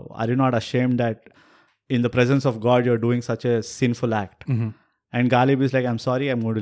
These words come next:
Speaker 1: leave." And then he comes back and like, "By the way, I just want to ask, uh, is there a place where God is not there so that I can go and do nasha?"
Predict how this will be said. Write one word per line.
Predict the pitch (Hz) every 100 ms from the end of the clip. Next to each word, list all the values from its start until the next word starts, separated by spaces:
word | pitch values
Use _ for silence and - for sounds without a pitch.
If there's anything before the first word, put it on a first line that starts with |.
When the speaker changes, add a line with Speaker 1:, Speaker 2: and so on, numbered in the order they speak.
| 117
Speaker 1:
leave." | 123 - _ _ _ 117
And | 123
then | 139
he | 135
comes | 147 156
back | - 143
and | 143
like, | 147
"By | 127 135
the | 143
way, | 131
I |
just | 127
want | 139 131
to |
ask, | 117 101 - -
uh, | 117 110
is | 127 151
there | 170
a |
place | - 135 147 139
where | 143
God | 107 117 123 123
is | 113
not | 101 120 110
there | 110 92 107
so | 120
that | 117 113
I |
can | 110 113
go | 117
and | 113 110
do |
nasha?" | 107 95 -